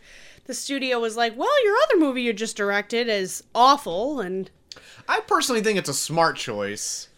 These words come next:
Speaker 1: Yeah.
Speaker 2: Since, like, the last two things that he has done hasn't been super strong.
Speaker 1: Yeah, but
Speaker 2: And if he can just kind of be the actor in it, and everyone said he was the strongest part of B V S.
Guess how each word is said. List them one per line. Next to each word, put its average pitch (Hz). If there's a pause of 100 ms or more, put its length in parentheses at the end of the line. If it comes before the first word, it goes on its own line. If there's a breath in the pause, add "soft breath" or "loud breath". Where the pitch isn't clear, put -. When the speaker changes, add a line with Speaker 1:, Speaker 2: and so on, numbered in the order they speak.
(100)
Speaker 1:
Yeah. 202
Speaker 2:
Since, 165
like, 151
the 135
last 143
two 180
things 139
that 135
he 180
has 180
done 185
hasn't 147
been 147
super 139
strong. 135
Speaker 1:
Yeah, 359
but 339 (160)
Speaker 2:
And 151
if 151
he 185
can 180
just 160
kind 165
of 151 (460 soft breath)
be 156
the 135
actor 127
in 170
it, 180
and 139
everyone 226
said 202
he 190
was 175
the 151
strongest 143
part 143
of 110
B 123
V 113
S. 104